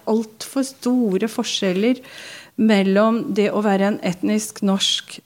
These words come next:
eldre bruker, enn det er å være en, eh, med en, en eldre bruker med innvandrerbakgrunn, og som vi kommer til å se med store, eh,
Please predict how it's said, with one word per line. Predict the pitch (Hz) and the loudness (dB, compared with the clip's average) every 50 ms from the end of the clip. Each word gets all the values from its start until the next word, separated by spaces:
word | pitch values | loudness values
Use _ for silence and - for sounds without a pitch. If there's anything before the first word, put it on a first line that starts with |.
| _ _ _ - | _ _ _ -4
eldre | - 214 190 180 180 175 175 165 165 165 180 196 190 196 190 190 190 | 0 2 2 2 2 0 0 0 -2 -2 -2 0 2 2 2 2 0
bruker, | 190 214 214 202 202 - - 240 240 262 254 254 - - - - - - - _ | 0 0 0 0 0 -2 0 2 2 2 2 0 -8 -18 -20 -20 -20 -20 -12 _
enn | - 196 196 196 196 202 | -2 0 0 2 2 2
det | 214 202 | 2 2
er | 190 185 185 190 | 2 2 2 0
å | 190 202 | 0 0
være | 202 190 190 185 185 185 | 2 0 2 2 0 0
en, | 185 185 180 180 185 | 0 0 0 -2 -2
eh, | 185 185 180 185 | 0 0 0 0
med | 185 185 185 | 0 0 0
en, | 185 - - - - | -2 -2 -4 -8 -8
en | - 190 196 196 185 | -4 -2 -2 0 0
eldre | 202 185 180 175 190 185 185 | 0 0 0 0 -2 -2 0
bruker | 196 202 190 180 - - 185 180 | 0 0 -2 -2 0 -2 -2 0
med | 180 185 - | 0 0 0
innvandrerbakgrunn, | 190 190 180 175 165 170 175 175 175 190 175 170 - - 196 190 190 190 - - - - - - - _ _ | 0 0 2 2 2 2 0 0 0 0 0 0 -2 -2 -2 -2 -2 -2 -6 -12 -20 -20 -20 -20 -20 _ _
og | - 208 202 202 - - - - 202 | 0 2 2 2 2 0 -4 -10 -10
som | - - 208 202 202 196 196 190 180 - - | -2 0 0 2 2 2 0 0 0 -2 0
vi | 196 208 202 | 0 0 0
kommer | 202 - 220 190 180 175 | 2 0 2 2 2 2
til | 196 190 | 2 2
å | 202 208 | 2 2
se | 208 - 214 208 220 - - - - 175 196 | 2 2 2 2 2 0 -4 -8 -6 -2 0
med | 196 196 190 190 185 185 180 180 180 180 190 - - - | 2 2 4 4 4 4 2 2 2 2 0 -2 -4 -6
store, | - - - - _ 247 247 233 220 196 175 165 165 165 175 180 185 185 185 185 190 185 185 185 180 185 180 180 175 180 - - _ _ _ _ _ - | -10 -12 -12 -4 _ 2 4 4 4 4 2 2 2 2 0 2 2 2 4 4 4 4 4 2 2 2 2 2 0 -2 -4 -10 _ _ _ _ _ -2
eh, | 185 185 180 175 175 170 | 0 2 2 2 0 -2